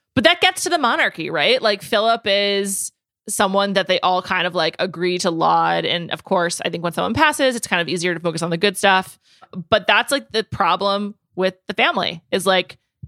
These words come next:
Philip is someone that they, like, agree to celebrate together. Prince Michael, Princess Michael of Kent or whatever,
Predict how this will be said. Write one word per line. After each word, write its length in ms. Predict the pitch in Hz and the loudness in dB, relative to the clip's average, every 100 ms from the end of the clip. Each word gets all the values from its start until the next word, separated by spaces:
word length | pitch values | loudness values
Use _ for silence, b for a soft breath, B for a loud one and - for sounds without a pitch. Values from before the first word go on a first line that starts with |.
| - _ - | -20 _ -2
Philip 420 | 196 202 196 - - - | 2 2 0 -2 -10 -8
is 140 | 196 185 | -6 -2
someone 320 | 190 185 190 | 0 0 0
that 100 | 175 | 0
they, 140 | 180 | 0
like, 120 | 170 170 | 0 -2
agree 380 | 180 165 185 | -4 -2 0
to 80 | 180 | 0
celebrate 460 | - 190 175 185 - | 2 2 2 0 -2
together. 580 | 170 180 170 175 170 175 b _ - - | 2 2 4 2 0 -4 b _ -20 -6
Prince 300 | 220 196 - | -4 -4 -2
Michael, 380 | 196 185 175 175 | -2 0 -2 0
Princess 520 | 220 226 208 - - | 0 2 0 0 -4
Michael 360 | 190 190 185 180 | -2 0 0 0
of 120 | 175 | -2
Kent 340 | - 185 175 | -2 -2 -2
or 60 | 185 | 0
whatever, 540 | 180 180 180 175 180 | 2 2 2 2 0